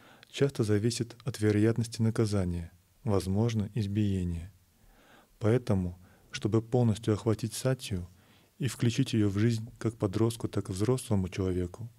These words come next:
совершенно необходимо очистить подсознание и в некоторых случаях отказаться от большей части того, что мать или отец, родственники или старейшины вложили в него в раннем возрасте.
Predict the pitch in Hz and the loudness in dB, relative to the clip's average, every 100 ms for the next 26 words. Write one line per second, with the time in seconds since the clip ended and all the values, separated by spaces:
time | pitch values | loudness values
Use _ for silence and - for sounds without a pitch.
0 | _ - - _ - 101 98 - 139 123 | _ -20 -20 _ -2 0 2 2 4 4
1 | 120 117 107 101 117 104 101 117 117 - | 2 2 -2 2 4 2 0 -2 -4 -4
2 | 107 - 113 107 104 90 87 87 - _ | -6 -2 0 2 2 0 -2 -6 -12 _
3 | _ _ _ 117 104 117 117 110 101 - | _ _ _ 0 4 4 2 -2 -2 -2
4 | 120 131 - 95 85 _ _ _ - 107 | -4 -4 -4 -6 -6 _ _ _ -10 -4
5 | - 98 120 139 107 98 110 123 110 - | -2 2 0 0 -2 0 0 0 -2 -2
6 | 101 - 101 101 92 104 117 - - _ | -2 -2 -4 -2 0 0 -4 -10 -20 _
7 | - - 95 110 131 98 92 90 - 113 | -6 0 2 2 2 2 2 0 0 -2
8 | 117 - _ _ _ 104 113 117 - 101 | -2 -12 _ _ _ 0 0 0 -2 0
9 | 98 98 101 95 - 101 95 117 117 104 | 0 -2 -2 -2 -4 -2 2 2 2 -2
10 | 98 95 - - _ - 98 98 131 127 | -4 -6 -14 -20 _ -2 0 2 2 2
11 | 104 98 110 98 98 101 98 95 95 87 | 2 2 2 2 2 2 0 0 -2 -2
12 | 85 - 101 | -8 -12 -12